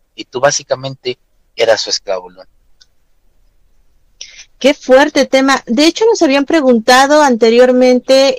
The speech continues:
Speaker 2: eh, en otros programas justamente sobre la zombificación y el vudú. Y es que muchas veces hablábamos de que los muñequitos vudú, pues, tienen la capacidad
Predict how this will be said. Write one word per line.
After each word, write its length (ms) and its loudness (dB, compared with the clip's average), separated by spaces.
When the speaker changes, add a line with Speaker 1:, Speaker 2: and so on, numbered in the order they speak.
Speaker 2:
eh, 320 0
en 260 -2
otros 300 -2
programas 500 0
justamente 680 0
sobre 720 0
la 260 0
zombificación 1080 0
y 200 0
el 120 0
vudú. 360 -2
Y 140 0
es 160 4
que 100 -2
muchas 380 -2
veces 320 -2
hablábamos 720 2
de 280 0
que 160 2
los 240 2
muñequitos 720 2
vudú, 400 -2
pues, 300 0
tienen 340 2
la 140 2
capacidad 1000 0